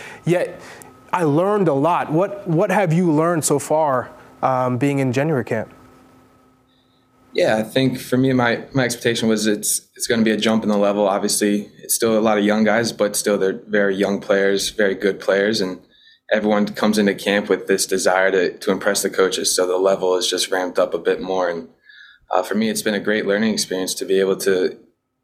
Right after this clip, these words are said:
Speaker 2: um, get in front of the national team coaches, understand a little bit more what it takes to be, you know, a striker at this level, at the international level. And,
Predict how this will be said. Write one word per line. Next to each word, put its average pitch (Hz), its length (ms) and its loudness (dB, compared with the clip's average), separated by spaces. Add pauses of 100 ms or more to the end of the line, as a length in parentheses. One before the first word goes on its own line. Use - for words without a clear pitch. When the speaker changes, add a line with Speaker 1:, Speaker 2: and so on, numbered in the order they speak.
(160)
Speaker 2:
um, 85 360 -8 (120)
get 113 100 2
in 101 80 -2
front 104 200 0
of 104 40 2
the 101 60 2
national 98 340 -2
team 101 160 -2
coaches, 98 400 0
understand 98 760 0 (600)
a - 20 -2
little 107 120 2
bit 107 160 2
more 110 260 2
what 107 140 2
it 101 160 -2
takes 107 320 0
to 98 100 -2
be, 98 340 0 (100)
you 113 100 2
know, 92 140 0
a 87 40 -2
striker 104 400 0
at 92 160 0
this 98 220 0
level, 104 240 2
at 92 80 -2
the 87 100 2
international 92 580 0
level. 87 300 2
And, 95 240 -2